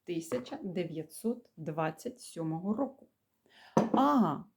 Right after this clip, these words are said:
Шанель номер п'ять, зараз я десь собі тут навіть записувала. Шанель номер п'ять, любі друзі,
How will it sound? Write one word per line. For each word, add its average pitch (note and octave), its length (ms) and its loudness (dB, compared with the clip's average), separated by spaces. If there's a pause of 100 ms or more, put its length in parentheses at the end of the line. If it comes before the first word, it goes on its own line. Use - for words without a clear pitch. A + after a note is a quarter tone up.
(400)
Шанель G#3 640 6
номер F3+ 400 0
п'ять, F4+ 500 -6 (880)
зараз F3 320 -4
я F#3 60 -2
десь F3+ 240 -6
собі E3+ 160 -10
тут - 180 -12
навіть D#3+ 300 -6
записувала. E3 760 -10 (1800)
Шанель D#4 580 8
номер C#4 460 8
п'ять, F#4 580 0
любі G#3 240 6
друзі, F#3 680 -2